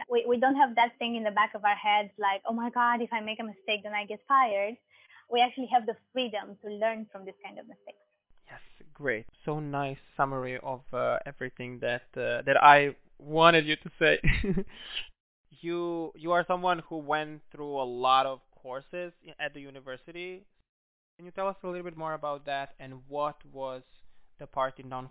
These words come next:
Speaker 2: non-formal education that was, uh, additional to your studies?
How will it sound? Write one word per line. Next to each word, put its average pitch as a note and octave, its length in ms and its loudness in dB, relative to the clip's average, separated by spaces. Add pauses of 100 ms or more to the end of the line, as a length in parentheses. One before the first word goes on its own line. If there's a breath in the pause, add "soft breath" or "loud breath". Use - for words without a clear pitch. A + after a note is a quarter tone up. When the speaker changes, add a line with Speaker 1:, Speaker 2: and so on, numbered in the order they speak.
Speaker 2:
non-formal C#3 500 -10
education B2 680 -14 (460)
that A#2 240 -10
was, A2+ 240 -10 (220)
uh, A2 260 -14 (1080)
additional C3+ 640 -10
to B2 440 -14
your A#2+ 180 -20 (120)
studies? A2 300 -18